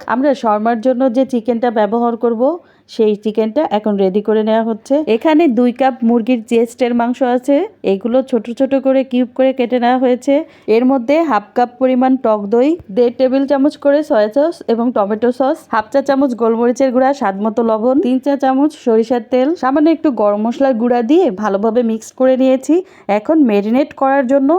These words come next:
একপাশে রেখে দিচ্ছি আধা ঘন্টার জন্য। উপরে একটু প্লাস্টিকের র্যাপার দিয়ে র্যাপ করে নিলাম।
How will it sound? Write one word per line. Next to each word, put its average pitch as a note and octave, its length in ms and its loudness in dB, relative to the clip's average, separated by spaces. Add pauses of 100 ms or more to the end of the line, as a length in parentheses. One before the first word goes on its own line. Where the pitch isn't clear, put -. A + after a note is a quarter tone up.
(280)
একপাশে G3+ 440 -2
রেখে C#4 240 0
দিচ্ছি D4 260 -2
আধা A3 260 0
ঘন্টার B3 300 0
জন্য। C#4+ 180 2 (160)
উপরে C4 360 0
একটু D4 280 -2
প্লাস্টিকের A3+ 540 -2
র্যাপার A3 300 -2
দিয়ে F4 160 0
র্যাপ A3 200 0
করে F#3+ 220 0
নিলাম। F3+ 280 -4